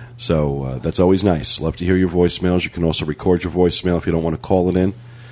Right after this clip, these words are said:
You can record it, uh, at home. We've got a, uh, a great tutorial on the site that will step you through that. And we certainly prefer those for their sound quality, their better sound quality.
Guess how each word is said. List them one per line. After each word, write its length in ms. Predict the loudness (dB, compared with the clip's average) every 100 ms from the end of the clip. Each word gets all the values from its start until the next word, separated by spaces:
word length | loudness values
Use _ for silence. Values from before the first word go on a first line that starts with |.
| -20 -20 -10
You 100 | -8
can 140 | -4 -4
record 360 | -2 0 0
it, 200 | 0 -4
uh, 280 | -4 -2 -4 -8
at 120 | -4
home. 240 | 0 2
We've 180 | 0 -2
got 180 | -4 -4
a, 240 | -4 -4
uh, 240 | -6 -8 -10 -14 -20 -20 -18
a 80 | -10
great 240 | 0 0
tutorial 520 | 0 -4 0 2 2 2
on 80 | 0
the 80 |
site 400 | 0 2 2 0 -6 _ _ -20 -20 -16
that 320 | -6 -4 -4
will 80 | -6
step 320 | -2 -2 -2
you 80 | -6
through 300 | -2 2 2
that. 360 | 4 4 2 -4 -20 -20 -20 -20 -20 -16
And 380 | -12 -10 -8 -8
we 140 | -8
certainly 400 | -6 -2 -2 -2
prefer 400 | -6 -6 0 0
those 400 | 2 2 2 0
for 300 | -6 -4 -4
their 400 | -4 -6 -6 -10 -12
sound 380 | -6 0 0 0
quality, 480 | 2 2 4 2 -2
their 180 | -6 -6
better 180 | -6
sound 280 | -4 -4 -6
quality. 480 | -4 -4 -2 -2 -6